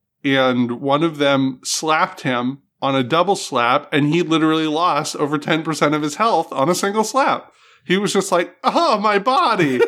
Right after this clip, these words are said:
<laughs> uh, and, and fell down on the ground.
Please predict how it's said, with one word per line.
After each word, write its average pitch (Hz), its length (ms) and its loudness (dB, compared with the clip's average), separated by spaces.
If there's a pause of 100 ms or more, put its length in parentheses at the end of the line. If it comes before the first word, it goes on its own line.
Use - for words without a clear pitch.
(200)
<laughs> - 280 0
uh, - 320 4
and, 170 340 2 (320)
and 214 440 2
fell 196 360 4
down 175 460 2
on 151 180 -2
the 175 80 0
ground. 156 600 -4